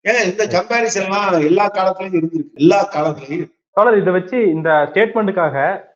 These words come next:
Speaker 2: முதலமைச்சர் ஸ்டாலின் அவர்கள் தமிழ், த-, தமிழரை பெருமையா பேசிட்டு இருக்காரு. இந்த பேச்சுக்காக ஸ்டாலின் வந்து காங்கிரஸோட கூட்டணி முறிச்சுக்குவாரா அப்படின்ட்டு சவால் இட்டு இருக்காரு. இது எப்படி பாக்குறீங்க?
Speaker 1: இல்ல, இல்ல, எ-, எதுக்காக எடுக்கணும்னு கேக்குறேன். ஆக்சுவலா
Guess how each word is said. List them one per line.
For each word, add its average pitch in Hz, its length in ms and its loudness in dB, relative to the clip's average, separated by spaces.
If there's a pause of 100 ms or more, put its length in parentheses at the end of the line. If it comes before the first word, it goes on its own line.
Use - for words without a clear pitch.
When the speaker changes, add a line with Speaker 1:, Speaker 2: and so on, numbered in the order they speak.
(140)
Speaker 2:
முதலமைச்சர் 190 440 0
ஸ்டாலின் 233 360 2
அவர்கள் 190 420 0
தமிழ், 202 400 0
த-, 139 280 0
தமிழரை 180 320 -2
பெருமையா 185 320 -2
பேசிட்டு 170 380 -6
இருக்காரு. 123 340 -2 (400)
இந்த 180 240 0
பேச்சுக்காக 202 440 0
ஸ்டாலின் 208 400 2
வந்து 185 160 -2
காங்கிரஸோட 190 500 -2
கூட்டணி 190 260 -4
முறிச்சுக்குவாரா 165 540 0
அப்படின்ட்டு 147 220 -4
சவால் - 260 0
இட்டு 147 160 -4
இருக்காரு. 117 320 -8 (120)
இது 143 120 -4
எப்படி 156 180 -4
பாக்குறீங்க? 120 280 -4
Speaker 1:
இல்ல, 285 160 4
இல்ல, 254 440 2 (140)
எ-, 156 240 0
எதுக்காக 254 800 4
எடுக்கணும்னு 220 720 0
கேக்குறேன். - 340 -2 (160)
ஆக்சுவலா 262 300 2